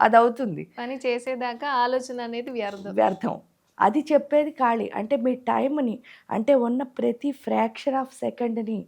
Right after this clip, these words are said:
Speaker 1: ఎంత అందంగా వాడుకోవాలి అన్నది కాళీ నేర్పిస్తుంది. ఇంకా
Speaker 2: మ్మ్.
Speaker 1: కాళీ అంటేనే శూన్యం అని అర్థం. ఆ శూన్యం ఎక్కడుంది అని అంటే, మన లోపల ఉన్న మూలాధార చక్రం. ఆ మూలాధార చక్రంలో ఉన్న శూన్యం ఏమిటి అంటే,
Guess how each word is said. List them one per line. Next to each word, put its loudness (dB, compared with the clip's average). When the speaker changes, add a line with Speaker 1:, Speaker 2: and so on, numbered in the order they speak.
Speaker 1:
ఎంత -2
అందంగా -2
వాడుకోవాలి -4
అన్నది -6
కాళీ -4
నేర్పిస్తుంది. -8
ఇంకా 0
Speaker 2:
మ్మ్. -8
Speaker 1:
కాళీ 6
అంటేనే 2
శూన్యం -2
అని -2
అర్థం. -6
ఆ 4
శూన్యం 0
ఎక్కడుంది 0
అని 0
అంటే, -6
మన 2
లోపల -2
ఉన్న 0
మూలాధార -2
చక్రం. -14
ఆ 6
మూలాధార 4
చక్రంలో 0
ఉన్న 2
శూన్యం 0
ఏమిటి 0
అంటే, -4